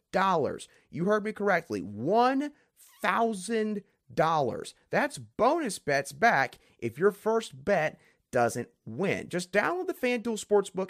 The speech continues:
app. It's safe, secure, and super easy to use. Then you can bet on everything from the money line to point scores and maybe three-pointers made in a game. And my favorite N B A bet for this week is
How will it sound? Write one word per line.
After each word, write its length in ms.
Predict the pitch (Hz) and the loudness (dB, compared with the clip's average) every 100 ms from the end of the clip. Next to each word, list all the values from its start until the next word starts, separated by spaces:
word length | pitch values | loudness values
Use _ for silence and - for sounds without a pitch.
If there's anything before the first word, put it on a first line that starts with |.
| - | -2
app. 260 | 143 92 | -2 -2
It's 140 | 117 - | -8 -6
safe, 260 | 196 214 | -6 -6
secure, 380 | - 233 - 202 | -6 -12 -2 -2
and 120 | 190 | -2
super 320 | - 214 202 - | -6 -6 -4 -4
easy 280 | 190 185 | -8 -8
to 120 | 165 180 | -10 -10
use. 420 | 165 165 95 - | -4 -2 -2 -4
Then 180 | 180 226 | -6 -4
you 100 | 240 | -6
can 140 | 214 | -4
bet 160 | 208 202 | 0 0
on 100 | 196 | 0
everything 400 | 196 214 190 156 | -2 -2 -4 -6
from 140 | 147 156 | -6 -6
the 60 | |
money 280 | 151 208 196 | -4 -2 -2
line 320 | 127 95 98 - - - | -2 -4 -8 -16 -14 -8
to 80 | 180 | -4
point 300 | 185 226 233 | 0 0 -2
scores 420 | - 202 202 202 - - - | 0 4 4 2 -14 -20 -8
and 380 | 135 180 214 196 _ _ | -4 0 0 -2 _ _
maybe 340 | 120 156 196 | -4 -2 -4
three-pointers 680 | 180 202 208 208 202 202 135 | -4 -4 -2 -2 0 0 -2
made 320 | 165 180 170 - | -2 -2 -2 -4
in 140 | 202 | -2
a 120 | 202 | -2
game. 540 | 180 143 180 185 98 - - - | -2 -6 -6 -4 -6 -12 -20 -12
And 100 | 107 | -2
my 180 | 165 311 | -2 -2
favorite 500 | - 277 302 311 302 | -4 -2 -2 -2 -4
N 180 | 214 240 | -2 -2
B 140 | 220 | -2
A 140 | 208 208 | -4 -4
bet 360 | 175 175 160 | 0 0 0
for 100 | - | -4
this 300 | 151 165 - | 0 0 0
week 340 | 135 143 143 - _ _ 151 | 0 2 0 -2 _ _ 4
is 340 | 156 143 | 6 6